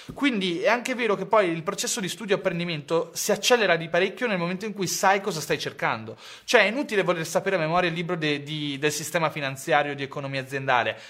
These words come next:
È molto meglio sapere che cosa ci serve imparare, apri-, perché stiamo facendo, abbiamo bisogno di qualcosa, apriamo il manuale e ci andiamo a studiare quei quattro capitoli in cui ci stanno le competenze e le conoscenze che sono importanti e che è importante avere.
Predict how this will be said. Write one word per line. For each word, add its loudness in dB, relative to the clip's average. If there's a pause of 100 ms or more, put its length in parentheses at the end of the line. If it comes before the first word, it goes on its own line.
È -6
molto 2
meglio 4
sapere 0
che -8
cosa -6
ci -8
serve 0
imparare, 4
apri-, -4
perché -6
stiamo 2
facendo, 0 (180)
abbiamo 2
bisogno 2
di -2
qualcosa, 6
apriamo 6
il -4
manuale 4
e 0
ci -4
andiamo -4
a -10
studiare 0
quei -6
quattro 0
capitoli -2 (260)
in -2
cui -2
ci -2
stanno 2
le 2
competenze -4
e -6
le 0
conoscenze -6 (280)
che 0
sono -6
importanti -2
e 0
che -10
è -4
importante -8
avere. -8